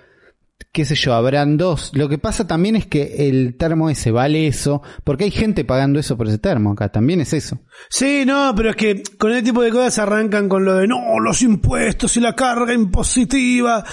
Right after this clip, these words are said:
Speaker 1: Por eso,
Speaker 2: Qué sé
Speaker 1: están
Speaker 2: yo.
Speaker 1: llorando de más
Speaker 2: Stanley
Speaker 1: por un
Speaker 2: es
Speaker 1: termo
Speaker 2: alta
Speaker 1: que
Speaker 2: marca, boludo.
Speaker 1: Sí, es un termo caro, qué sé
Speaker 2: La
Speaker 1: yo.
Speaker 2: verdad, Ulises, ¿tomás mate vos?
Speaker 1: No.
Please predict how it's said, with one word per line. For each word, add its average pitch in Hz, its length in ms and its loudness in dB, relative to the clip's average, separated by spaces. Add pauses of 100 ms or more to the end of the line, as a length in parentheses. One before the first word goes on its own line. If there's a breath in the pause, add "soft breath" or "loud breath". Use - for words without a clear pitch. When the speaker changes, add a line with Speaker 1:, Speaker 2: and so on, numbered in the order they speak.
(200 loud breath)
Speaker 1:
Por 147 180 2
eso, 117 320 2
Speaker 2:
Qué 202 120 2
sé - 180 -2
Speaker 1:
están 139 160 0
Speaker 2:
yo. 151 100 -4
Speaker 1:
llorando 117 300 2
de 107 80 2
más 101 160 2
Speaker 2:
Stanley 269 320 2
Speaker 1:
por 226 80 0
un 202 60 0
Speaker 2:
es 214 100 -2
Speaker 1:
termo 220 180 0
Speaker 2:
alta 220 120 2
Speaker 1:
que 185 40 -2
Speaker 2:
marca, 185 540 0
boludo. 170 320 -4
Speaker 1:
Sí, 107 460 -2 (120)
es - 80 -8
un 160 120 2
termo 127 340 0
caro, 95 440 -2
qué - 60 -18
sé - 80 -8
Speaker 2:
La 247 80 2
Speaker 1:
yo. 247 100 2
Speaker 2:
verdad, 285 200 2
Ulises, 262 300 2
¿tomás 247 220 0
mate 269 200 2
vos? 294 420 -2
Speaker 1:
No. 120 320 0